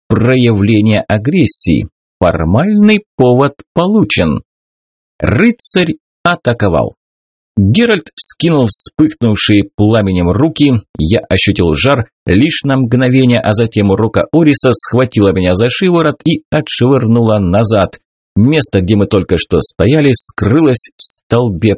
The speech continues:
пламени. Эта атака была направлена не только на нас. Еще четыре факела рядом, лишь один из юстициариев успел отпрыгнуть. Двое закрылись щитами,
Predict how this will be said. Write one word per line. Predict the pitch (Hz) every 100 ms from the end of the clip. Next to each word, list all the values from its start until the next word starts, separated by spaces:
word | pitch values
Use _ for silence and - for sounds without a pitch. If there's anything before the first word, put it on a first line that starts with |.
| -
пламени. | 113 117 104 101 95 - _ _ -
Эта | 104 -
атака | - - - 147 147
была | 117 110 110
направлена | 104 101 - 113 120 107 107 104
не | 110 127
только | - 190 98 - 95
на | 98
нас. | 104 95 - - _ _ -
Еще | 98 147 160 208
четыре | - 165 - 147
факела | 123 - 117 - 117 117
рядом, | 120 160 160 80 71 -
лишь | 101 104 -
один | - 98 107 -
из | 104 -
юстициариев | 98 104 - - 101 - 143 123 107 - _
успел | 117 - - - - 123
отпрыгнуть. | 98 - - 135 117 110 101 - _ _ _
Двое | 98 87 160 156
закрылись | 95 101 101 95 87
щитами, | - - 95 165 170 160 135